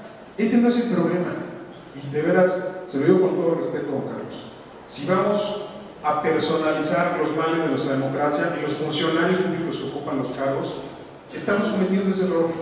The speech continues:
porque estamos distrayéndonos de los temas sustantivos.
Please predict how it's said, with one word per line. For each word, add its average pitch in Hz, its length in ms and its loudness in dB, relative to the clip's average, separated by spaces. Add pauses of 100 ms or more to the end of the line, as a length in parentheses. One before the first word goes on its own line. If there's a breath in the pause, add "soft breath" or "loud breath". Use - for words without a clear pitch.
(360)
porque - 180 0
estamos 202 580 -2
distrayéndonos 185 680 2
de 165 60 0
los 151 140 0
temas 190 220 2
sustantivos. 185 560 0